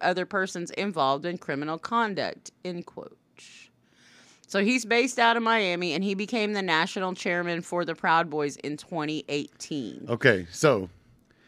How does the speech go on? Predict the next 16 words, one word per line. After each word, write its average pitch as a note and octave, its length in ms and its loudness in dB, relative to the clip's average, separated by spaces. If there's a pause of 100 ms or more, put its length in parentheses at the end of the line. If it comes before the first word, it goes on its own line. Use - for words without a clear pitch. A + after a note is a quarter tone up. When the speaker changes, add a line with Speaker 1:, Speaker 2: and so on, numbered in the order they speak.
(1040)
Speaker 2:
this C#3 260 4
makes D#3 300 6
you E3 80 4
wonder, E3+ 440 2 (1500)
why D3+ 400 6
did D#3 320 4
he E3 160 -2
snitch E3+ 440 2
on A#2+ 260 2
himself A2+ 580 4
to A#2+ 100 0
get B2 200 6
arrested A#2+ 560 2
two D3+ 220 4
days C3+ 360 6
before A2+ 760 2